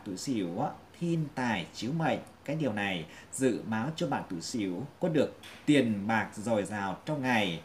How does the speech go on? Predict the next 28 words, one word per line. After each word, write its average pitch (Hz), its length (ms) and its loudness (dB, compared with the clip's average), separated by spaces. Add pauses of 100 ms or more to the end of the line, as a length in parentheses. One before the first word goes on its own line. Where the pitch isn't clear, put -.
(260)
Ngày 131 140 4
này 117 240 6
với 127 120 2
bạn 139 200 0
tuổi 104 100 -6
Sửu 104 460 0
á, - 100 2 (360)
à, 127 140 -2 (180)
có 160 260 2 (120)
người 110 440 4 (220)
là 113 480 4 (140)
nhờ 120 220 4
vì 104 140 0
được 101 320 -2
trả - 180 -4
một 135 120 -6
cái 127 200 -6
khoản - 180 -4 (240)
tiền 113 320 4
nợ, 104 300 2 (280)
có 151 80 0
người 147 340 2
được 101 280 0 (240)
cho 160 180 4
tiền, 113 380 0 (360)
có 196 120 2
thể 107 160 0
là 107 340 0